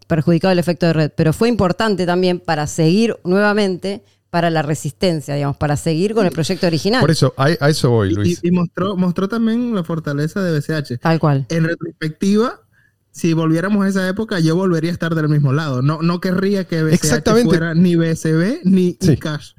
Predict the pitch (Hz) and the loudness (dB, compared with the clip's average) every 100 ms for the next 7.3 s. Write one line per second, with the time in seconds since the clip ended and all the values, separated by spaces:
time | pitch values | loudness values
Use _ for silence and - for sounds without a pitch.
0 | - 151 196 185 202 220 202 196 - - | 2 4 6 4 2 2 2 0 0 2
1 | 156 180 156 160 151 139 160 165 147 139 | 2 2 2 2 4 4 4 2 2 2
2 | 160 151 131 104 107 104 104 196 139 92 | 2 2 0 0 -2 0 -2 -2 -2 -2
3 | 98 110 120 135 127 127 - 233 135 98 | -2 0 0 2 2 2 2 2 2 0
4 | 107 98 - 104 147 143 107 113 135 127 | -2 -2 0 2 4 4 4 4 4 4
5 | 120 165 175 147 156 180 _ _ _ _ | 4 6 6 4 2 -4 _ _ _ _
6 | _ _ _ - 139 151 156 - _ - | _ _ _ -2 4 4 4 -2 _ -2
7 | 101 - 160 | 0 2 2